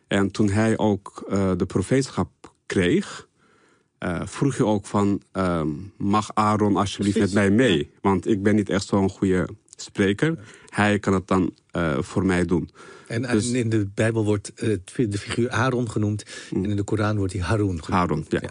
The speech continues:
Speaker 1: ja, klopt.
Speaker 2: Ik vind het ook heel mooi, omdat in de, eh,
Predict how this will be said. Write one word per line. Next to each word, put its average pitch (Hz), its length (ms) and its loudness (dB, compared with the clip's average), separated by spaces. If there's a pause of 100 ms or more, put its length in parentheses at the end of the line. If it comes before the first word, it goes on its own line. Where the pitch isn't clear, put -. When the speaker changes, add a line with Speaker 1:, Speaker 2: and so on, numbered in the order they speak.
(120)
Speaker 1:
ja, - 220 -8
klopt. - 200 -6
Speaker 2:
Ik 214 80 -2
vind 247 160 0
het 240 140 -2
ook 247 120 -2
heel 226 140 2
mooi, 233 300 2
omdat 190 300 0
in 190 240 0
de, 175 360 0 (200)
eh, 160 280 0